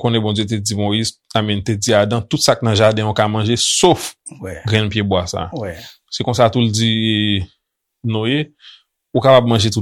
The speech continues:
Speaker 1: bèt sa yo,
Speaker 2: Ouais.
Speaker 1: sòf
Speaker 2: Sòf
Speaker 1: ou pa ka bwè
Speaker 2: bèt.
Speaker 1: san bèt la.
Speaker 2: San bèt.
Speaker 1: Paske vi bèt la, se nan san
Speaker 2: Ouais.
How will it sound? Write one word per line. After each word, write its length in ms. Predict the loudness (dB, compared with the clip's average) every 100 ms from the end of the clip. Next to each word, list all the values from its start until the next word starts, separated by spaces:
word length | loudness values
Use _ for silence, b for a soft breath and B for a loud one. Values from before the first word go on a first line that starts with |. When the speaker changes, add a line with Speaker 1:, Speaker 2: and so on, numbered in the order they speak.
| 2
Speaker 1:
bèt 240 | 2 4
sa 160 | 2 4
yo, 140 | 2
Speaker 2:
Ouais. 100 | 0 -10 _
Speaker 1:
sòf 380 | -4 2 4 4
Speaker 2:
Sòf 20 |
Speaker 1:
ou 80 | 4
pa 100 | 4
ka 140 | 4 4
bwè 160 | 4
Speaker 2:
bèt. 80 | 2
Speaker 1:
san 320 | 0 2 2
bèt 160 | 0 -2 -4
la. 60 |
Speaker 2:
San 240 | -4 -4 -4
bèt. 160 | -8 -10
Speaker 1:
Paske 240 | -8 -6 -4
vi 320 | -4 -4 -2
bèt 240 | -2 0
la, 220 | 0 0
se 180 | 0 -2
nan 200 | -2 -2
san 400 | -2 0 0 -2 -6
Speaker 2:
Ouais. 300 | -16 -16